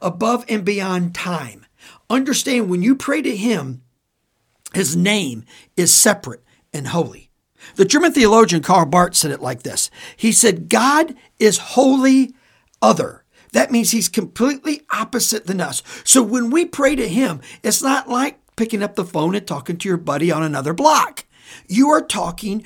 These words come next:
you are dialing into the creator of all that is, the, the framer and founder of the cosmos. You're getting to talk to him.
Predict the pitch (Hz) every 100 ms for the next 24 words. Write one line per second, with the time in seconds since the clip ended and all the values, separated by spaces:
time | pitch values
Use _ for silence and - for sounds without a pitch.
0 | - 180 294 254 175 202 240 294 311 302
1 | 294 320 269 - 131 113 - - - -
2 | 214 226 247 233 226 262 285 285 - -
3 | 226 220 214 - - - _ 202 196 -
4 | - 196 196 - 226 247 285 285 285 -
5 | 190 175 220 226 247 254 240 - 254 -
6 | - - 320 370 294 214 - - - -
7 | - - 247 370 302 285 311 330 - 226
8 | 214 226 277 339 165